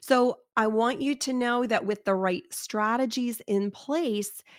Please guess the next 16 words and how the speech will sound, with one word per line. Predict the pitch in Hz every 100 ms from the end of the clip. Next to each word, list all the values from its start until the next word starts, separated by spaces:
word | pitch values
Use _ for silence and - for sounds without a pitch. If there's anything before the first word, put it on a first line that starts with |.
| - -
you | 202 208 247 294
can | 311 - - 302 277 190 190 196 208 - _ - 180
build | 208 208 208 214 -
wealth | 175 170 175 208 320 - - _ _ _ _ _ _
and | 208 202 202 208 214 208 247 _ _
save | - - 196 208 262 247
on | - 196 180 196 208
taxes. | - 196 185 - - - - - _ _ _ _ _ -
Okay, | 233 247 254 302 - - - -
so | 294 277 277 - _ _ _ -
another | 262 269 285 320 415 415
key | 294 262
priority, | - 202 180 180 214 262
let's | 214 - -
talk | 196 -
about | 196 196 190